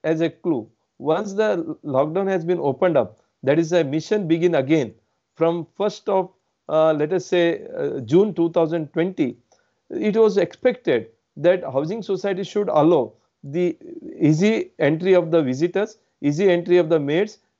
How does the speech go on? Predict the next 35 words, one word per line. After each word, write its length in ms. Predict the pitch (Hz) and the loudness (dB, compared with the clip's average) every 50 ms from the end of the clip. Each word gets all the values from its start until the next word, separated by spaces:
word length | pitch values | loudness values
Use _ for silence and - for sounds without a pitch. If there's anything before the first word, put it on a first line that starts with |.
| - | -4
easy 280 | 151 151 156 156 190 190 | 0 0 0 0 0 0
entry 240 | 180 175 170 170 175 | 0 0 0 2 0
of 120 | 170 170 | 2 0
the 80 | 165 165 | -2 -4
carpenters, 720 | 165 - 139 139 147 - 190 180 170 165 180 180 175 180 | 0 0 0 0 0 0 -2 -2 0 2 2 2 2 0
civil 280 | - 147 147 170 175 | 0 0 0 0 0
contractors, 680 | 170 170 156 156 156 156 160 165 160 - 180 180 175 - | -2 -4 -4 -6 -4 -2 -4 -4 -4 -2 -2 -2 -2 -2
shifting 340 | - - 143 - 175 170 165 | -4 -8 -8 -6 -4 -2 0
of 120 | 160 151 | 0 0
the 100 | 156 156 | 0 -2
tenants, 440 | 151 - 156 139 147 170 185 190 - _ _ _ - | 0 0 -2 0 0 -2 -2 -4 -8 _ _ _ 0
all 180 | 202 240 269 247 | 2 2 2 2
this 160 | 240 233 214 | -2 -6 -6
should 200 | - 233 214 185 | -6 -6 -6 -4
be 120 | 208 220 | 0 0
allowed. 380 | 220 - 170 156 151 139 113 107 - _ _ _ _ _ _ - | 2 2 2 2 2 0 -2 -4 -10 _ _ _ _ _ _ 0
However, 400 | 185 226 302 262 180 135 117 113 _ _ _ _ _ _ _ _ _ - | 0 0 2 0 0 -2 -4 -8 _ _ _ _ _ _ _ _ _ -8
at 160 | 160 170 180 | -6 -4 -2
the 120 | 208 190 | -2 -2
same 480 | 180 - - - 240 240 269 262 247 202 | -4 -4 -8 -6 -4 -2 -2 -4 -4 -4
time, 280 | 190 160 151 151 160 - _ _ _ _ | -2 0 0 -2 -4 -6 _ _ _ _
it 200 | - 196 185 - | -8 -8 -6 -4
cannot 260 | - 208 208 240 247 220 | -2 -2 0 0 0 2
be 80 | 226 | 2
allowed 280 | 220 214 220 226 190 160 | 2 4 4 2 2 2
just 240 | 170 190 185 - 202 | 0 -2 0 0 0
like 180 | 180 156 131 | 0 0 2
that. 200 | 151 208 240 208 | 0 -2 -2 -2
There 140 | 175 185 180 | 0 0 2
has 200 | 170 208 208 208 | 2 0 -2 -4
to 80 | - 214 | -6 -10
be 80 | 214 202 | -10 -6
certain 400 | - 165 151 151 196 208 220 190 | -2 -2 -2 -2 -4 -6 -2 0
guideline 440 | 139 131 127 135 165 190 208 196 | 0 0 2 0 -2 -4 -6 -4
followed. 340 | - 233 254 254 220 180 180 | -2 -2 0 0 0 -2 -4